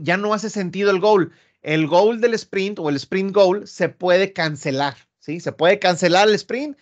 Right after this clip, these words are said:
y se puede decir, "Pues ya valió, ya cambió", pero eso es cuando se cae el, se cae la compañía, cuando alguien la compró,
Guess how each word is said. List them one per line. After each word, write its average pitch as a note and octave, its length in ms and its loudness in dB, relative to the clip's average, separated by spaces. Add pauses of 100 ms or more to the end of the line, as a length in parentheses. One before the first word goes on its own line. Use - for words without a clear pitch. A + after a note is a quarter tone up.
(180)
y C#3 100 -14
se D3 100 -4
puede F3 280 2
decir, F#3+ 380 2 (360)
"Pues C3+ 180 -6
ya F3 140 0
valió, G#3 380 -2
ya F3+ 220 -4
cambió", G3+ 300 -6
pero D#3 180 -4
eso G3 160 -6
es A3+ 80 -10
cuando A3 540 0
se - 380 -8
cae F3 400 2
el, D#3 400 -2
se C3 220 -8
cae D#3+ 300 -2
la G3 200 -2
compañía, C#3 720 -8
cuando C#3+ 280 -6
alguien G3 260 -6
la E3 140 -6
compró, D3 540 0